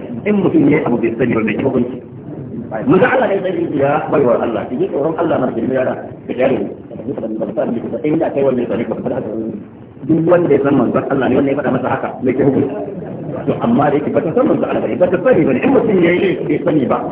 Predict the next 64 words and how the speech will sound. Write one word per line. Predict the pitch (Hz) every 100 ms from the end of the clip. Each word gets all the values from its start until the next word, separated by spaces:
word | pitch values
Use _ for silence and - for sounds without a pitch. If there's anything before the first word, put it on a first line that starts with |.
| -
sai | 185
ka | 170
farkai, | 151 - 160 156 - - - - 175
ya | 185
ce | 170
ya | 165
yi | 160
rida, | 160 165 175 - -
ya | 185 175
yi |
masa | 170 -
kaza, | 170 175 - -
ya | 185
yi |
masa | 170 -
bata | - 202 220
sani | 202 165
bane. | 135 - - -
To |
shi | 147
yasa | 202 160
wannan | 170 196
matsalar | - 175 131
ma | 127
ba | 113
ta | - 120
taso | -
ba. | - - -
Abin | - - -
da | 165
aka | 165 139
gyara | 151 131
masa | 143 135
aka | 131
ce | 127 -
ai | 156
hakurin | - - 151 170
da | 156
ake | 135 -
samu | 131 127 107
na | 113 156
dasa | - 165 147 - -
lokacin | - 160 147 170
da | 151
masifa | - - 143 127
ta | 135
girki | 127 131 -
mutum | - 165 117 -
ya | - 120
yi | 135
karfin | - 185 185 165
hali | - - -
ya | - 185 156 196
jajirce. | 170 131 139 131 - -
Allah | - - -
shi | 208
yayi | 165 120
ana | - 165
tafiya | 147 165 147
ya |
kawo | 151 156
dasa | - - -
din | 170
sa, | 156